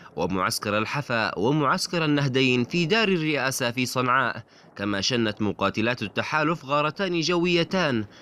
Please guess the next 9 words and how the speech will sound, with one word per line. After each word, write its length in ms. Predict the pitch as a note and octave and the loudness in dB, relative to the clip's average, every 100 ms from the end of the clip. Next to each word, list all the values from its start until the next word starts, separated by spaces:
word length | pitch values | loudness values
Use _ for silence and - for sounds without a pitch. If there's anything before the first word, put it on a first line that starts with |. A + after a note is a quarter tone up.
| - - | -16 -10
استهدفت 640 | - - A2+ G#2+ A#2+ B2+ | -6 -2 0 0 0 -2
مواقع 500 | A2+ G2+ A2 - G2+ | 0 2 2 0 0
للميليشيات 840 | A2 G#2 G2+ G2 F#2+ G2+ A2+ D3+ D3+ | 0 2 2 2 0 0 0 0 -2
باتجاه 640 | C#3+ - D#3 F3+ F3 E3 | -4 -2 0 0 2 2
منطقة 420 | D#3+ D3+ F#3 F3 E3 | 2 0 0 0 0
الحصبة 520 | D#3+ F#3 E3+ C3+ B2 | -2 0 0 2 2
شمال 360 | A#2+ A2+ F#2+ G2+ | 2 0 2 2
العاصمة 580 | G2 A2 B2+ C3 C3 | 2 2 0 -2 -2
صنعاء، 520 | C3 C#3 C3+ D#3 C#3 | -2 0 2 2 2